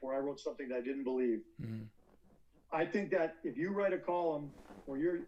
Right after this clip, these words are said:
Speaker 1: poking the bear just to poke the bear,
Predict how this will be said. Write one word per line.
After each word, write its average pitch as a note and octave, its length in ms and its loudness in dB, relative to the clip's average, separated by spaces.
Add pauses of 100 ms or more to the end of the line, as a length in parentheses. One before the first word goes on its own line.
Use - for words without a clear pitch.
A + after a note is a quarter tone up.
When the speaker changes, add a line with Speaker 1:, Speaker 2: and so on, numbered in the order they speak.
(440)
Speaker 1:
poking F#3 380 0
the D#3 80 -2
bear D#3 500 0 (380)
just F3 260 2
to - 80 -2
poke E3+ 340 0
the D#3+ 60 0
bear, D3 500 0